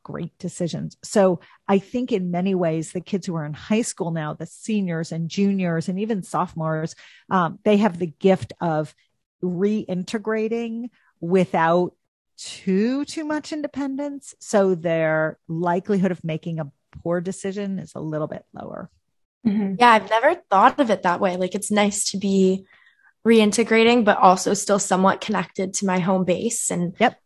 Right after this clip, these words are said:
Speaker 3: boundaries of my parents. Like, I, I can still make good decisions, but kind of get adjusted before I'm just kind of thrown out on my own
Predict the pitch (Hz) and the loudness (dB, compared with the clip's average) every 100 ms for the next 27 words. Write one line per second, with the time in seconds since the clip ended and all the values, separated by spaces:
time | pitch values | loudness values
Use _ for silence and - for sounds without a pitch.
0 | _ 220 208 208 214 208 185 185 185 190 | _ 4 6 6 4 4 4 2 2 -4
1 | 180 190 185 233 285 196 185 - _ _ | -2 0 4 4 4 0 0 -4 _ _
2 | - 196 185 - 196 - 196 185 - 208 | 4 6 6 4 2 2 2 2 4 6
3 | 196 - 196 190 185 180 170 165 170 - | 6 4 2 0 0 2 2 -2 -4 -6
4 | 160 - _ - - 190 185 180 180 180 | -6 -8 _ -10 -2 4 4 4 2 2
5 | 190 - 175 185 165 175 175 - - 180 | -2 -4 -4 0 0 0 -2 -4 -6 -8
6 | 170 _ - 196 202 202 180 180 175 175 | -8 _ 0 6 8 8 6 6 4 4
7 | 170 165 160 165 | 2 0 0 -2